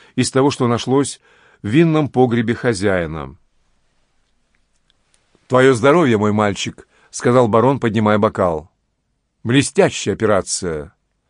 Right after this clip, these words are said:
Написать письмо Лею от имени его покойной жены,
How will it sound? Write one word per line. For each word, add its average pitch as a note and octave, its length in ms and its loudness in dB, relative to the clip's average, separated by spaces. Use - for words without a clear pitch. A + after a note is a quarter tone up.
Написать D3+ 600 2
письмо D3 360 -2
Лею C#3+ 480 2
от C3 200 -4
имени B2+ 280 2
его A2+ 220 0
покойной A2+ 480 -2
жены, A2 600 -2